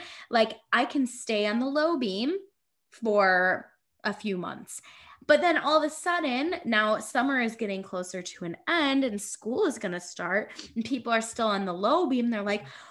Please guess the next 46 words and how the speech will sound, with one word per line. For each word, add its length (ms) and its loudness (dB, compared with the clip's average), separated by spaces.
"Oh 180 4
my 240 4
gosh, 400 6
I'm 320 6
never 340 6
gonna 260 2
get 220 0
this 260 0
skill 340 4
in 200 2
time." 540 6
<laughs> 40 -6
And 100 0
then 140 10
they 140 6
go 340 6
from, 180 4
like, 220 2
this, 240 4
like, 240 2
"I 60 2
have 160 2
all 100 6
the 80 0
time 240 0
in 60 -2
the 80 -2
world," 380 2
to, 280 2
"I 100 6
have 280 4
no 260 4
time. 400 0
I'm 180 4
never 300 2
gonna 180 0
get 260 -2
this. 340 4
I'm 200 6
<laughs> 40 6
never 280 8
gonna 460 2
make 200 6
a 60 0
change," 580 0
and 340 2